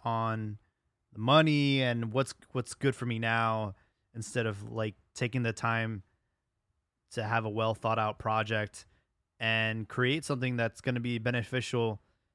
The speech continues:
in the long term f-, for not just the league, but the national, Mexican national team. And I, I don't think that'll ever change. I think there's just too much pig he-, pig-headedness. I think there's just too much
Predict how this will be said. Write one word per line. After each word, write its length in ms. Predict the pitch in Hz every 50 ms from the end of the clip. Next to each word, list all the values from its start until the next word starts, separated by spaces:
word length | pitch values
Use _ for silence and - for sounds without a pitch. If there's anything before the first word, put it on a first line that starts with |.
| _ _ -
in 80 | 135
the 100 | 123 120
long 260 | 120 113 113 120 127 120
term 380 | - 117 110 107 104 104 98 - _ _ _ _
f-, 140 | - - - _
for 180 | - - 123 117
not 180 | 117 120 123 120
just 200 | 120 120 - -
the 80 | 107
league, 300 | 107 117 120 120 117 107
but 120 | 110 107 -
the 80 | 110
national, 400 | 110 110 107 - - 123 120 113
Mexican 380 | 117 120 117 110 - - 113 107
national 340 | 107 107 104 - 107 98 95
team. 380 | - 120 117 110 104 98 101 - _ _ _ _ _ _ _ _ _ _ _
And 80 | - 127
I, 180 | 139 139 147 156
I 20 |
don't 120 | 170 165 135
think 120 | 151 143
that'll 160 | 131 120 120
ever 240 | 120 117 117 110 110
change. 600 | 104 - 113 110 110 110 104 - - - - - - -
I 60 | -
think 400 | 101 120 117 110 - - - _ _ _ _ _ _ _ _ _ _
there's 160 | 120 113 101
just 160 | 113 110 -
too 120 | - 127 120
much 240 | 117 113 107 - -
pig 200 | - 120 120 110
he-, 320 | 117 120 117 120 - - - - _
pig-headedness. 1120 | - 139 127 127 120 110 120 123 120 120 117 120 120 117 120 120 117 - - - - - - _ _ _ _ _ _ _ _ _ 113
I 80 | 117
think 300 | 107 - 113 110 101 -
there's 220 | - 107 104 101 101
just 220 | 107 101 - -
too 180 | - - 123 123
much 380 | 117 113 110 107 - - -